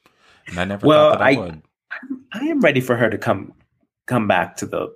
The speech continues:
Speaker 2: the big screen or do something. I mean, I'm surprised she hasn't done a guest spot on that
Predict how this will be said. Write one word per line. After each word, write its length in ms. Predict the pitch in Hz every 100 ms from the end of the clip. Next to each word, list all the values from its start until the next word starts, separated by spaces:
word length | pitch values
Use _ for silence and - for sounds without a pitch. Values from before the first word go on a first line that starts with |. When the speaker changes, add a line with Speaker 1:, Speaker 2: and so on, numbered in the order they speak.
| -
Speaker 2:
the 60 |
big 220 | 101 98 -
screen 340 | - 98 90
or 80 | 92
do 120 | 135
something. 520 | 143 - 117 107 101 -
I 60 | 156
mean, 140 | 165
I'm 140 | 151 143
surprised 420 | - - 175 175
she 80 | 165
hasn't 140 | 139
done 100 | 156
a 40 | 107
guest 340 | 117 131 -
spot 240 | - -
on 140 | - 92
that 320 | 92 90 -